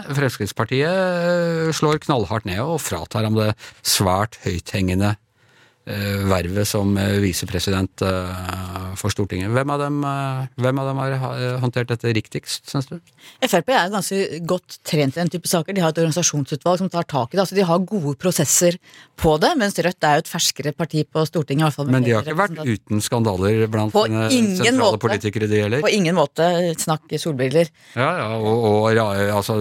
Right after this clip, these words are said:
Speaker 1: hun, eh, Kaur, eh, i Rød Ungdom, som ble, ble vel pælma ut av partiet, og det var... Ja.
Speaker 2: Og jeg tror man kan, eh, si at Rødt var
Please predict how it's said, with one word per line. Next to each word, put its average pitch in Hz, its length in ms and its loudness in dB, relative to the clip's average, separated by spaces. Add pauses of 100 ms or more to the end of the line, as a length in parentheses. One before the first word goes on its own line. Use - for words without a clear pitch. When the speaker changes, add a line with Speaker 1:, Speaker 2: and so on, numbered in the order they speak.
(120)
Speaker 1:
hun, 113 340 2
eh, 110 160 2
Kaur, 165 440 -2
eh, 147 420 2
i - 20 0
Rød 131 120 2 (160)
Ungdom, 120 160 0
som 131 120 0
ble, 131 120 2 (560)
ble 117 120 2
vel 117 120 0
pælma 98 360 -2
ut 101 120 -4
av 110 80 -4
partiet, 113 320 -2
og 117 100 -2
det 113 80 0
var... 107 160 -2
Ja. 104 180 -2 (460)
Speaker 2:
Og 220 60 6
jeg 220 100 2
tror 226 80 -4
man 220 160 -2
kan, 208 340 0
eh, 196 320 0
si - 180 2
at 175 120 2
Rødt 165 320 2
var 185 120 0